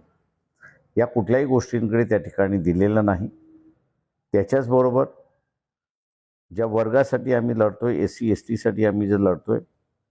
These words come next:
त्यांचं बजेट कमी केले अशी असणारी परिस्थिती आहे. आणि म्हणून तोंडदेखलेपणा आदिवासी आणि दलितांसाठी वापरला जातोय असा भाग त्या ठिकाणचा आहे.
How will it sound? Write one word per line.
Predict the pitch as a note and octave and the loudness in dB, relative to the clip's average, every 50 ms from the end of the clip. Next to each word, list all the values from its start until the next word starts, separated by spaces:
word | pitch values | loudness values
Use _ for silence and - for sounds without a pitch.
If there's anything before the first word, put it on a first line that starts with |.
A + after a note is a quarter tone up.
| _ _ _ _ _ _ - | _ _ _ _ _ _ -2
त्यांचं | G2+ G2+ G2 - - B2+ A2 | 0 0 0 0 -2 -2 0
बजेट | G#2 G#2+ G2+ B2+ B2 - - | 0 0 0 0 -4 -4 -6
कमी | - - A#2+ B2+ C#3 C3+ | -2 -2 0 0 0 -2
केले | - - A#2 A2 A2 A2 | 0 0 2 4 4 2
अशी | G2 - - G#2+ | 2 2 0 -2
असणारी | G2 - - - - F#2 F2+ G2 | -2 -2 -2 -2 -2 -2 -2 0
परिस्थिती | - F2+ D#2 - - - G#2 - - - | 0 -2 -2 -2 -6 -14 -16 -18 -18 -18
आहे. | - - _ _ _ _ _ _ _ _ _ _ _ _ _ _ _ _ _ _ _ _ _ _ _ _ _ _ _ _ _ _ _ _ _ _ _ _ _ _ _ _ _ _ _ _ _ - | -18 -18 _ _ _ _ _ _ _ _ _ _ _ _ _ _ _ _ _ _ _ _ _ _ _ _ _ _ _ _ _ _ _ _ _ _ _ _ _ _ _ _ _ _ _ _ _ -8
आणि | G2 G2 G2+ | -4 -2 0
म्हणून | G2+ A2 A#2+ C3+ C#3+ D#3+ - - _ _ _ _ _ _ _ _ _ _ _ _ _ _ _ _ _ _ _ _ _ _ _ _ _ - | 2 2 2 0 -2 -4 -6 -12 _ _ _ _ _ _ _ _ _ _ _ _ _ _ _ _ _ _ _ _ _ _ _ _ _ -6
तोंडदेखलेपणा | C#3+ D#3+ E3 D#3 C#3+ D3+ C3+ - B2+ B2+ C3 G2 A2+ A2+ G2 F#2+ E2 D#2 - _ _ _ _ _ _ _ _ _ _ _ _ _ _ _ _ _ _ _ - | -6 -4 -4 -2 -2 -2 -2 0 0 -2 0 0 0 0 0 -2 -4 -4 -10 _ _ _ _ _ _ _ _ _ _ _ _ _ _ _ _ _ _ _ -8
आदिवासी | G2 G#2+ G#2+ A#2+ A#2+ B2 A#2 A#2 - C3+ C#3 C#3 - - - _ _ _ _ - | -6 -4 -2 0 2 2 0 0 -2 -4 -4 -4 -4 -8 -14 _ _ _ _ -4
आणि | - G#2+ A2+ B2 B2 | -2 0 0 2 2
दलितांसाठी | A2+ A2+ G#2 G2 - - A2 G#2 - - G#2+ F2+ F2 F#2+ F#2 - D#3 _ - | 2 0 0 0 0 0 0 0 2 -2 -2 -2 -2 -4 -4 -4 -8 _ -8
वापरला | - F#2 G2 G2 F#2+ - A2 G#2+ A2 G#2+ G#2+ | -4 -2 0 0 0 0 -2 0 2 2 2
जातोय | G#2 G2+ F#2+ - - G2 G2 F2 | 4 2 0 0 0 0 0 0
असा | E2+ - F#2 | 0 -2 -4
भाग | F2+ E2 E2+ D#2+ | -4 -4 -4 -6
त्या | - _ - D#2+ | -6 _ -6 -6
ठिकाणचा | D2 - - - D2 C#2+ - - _ _ _ | -6 -6 -10 -14 -14 -14 -14 -14 _ _ _
आहे. | - _ | -20 _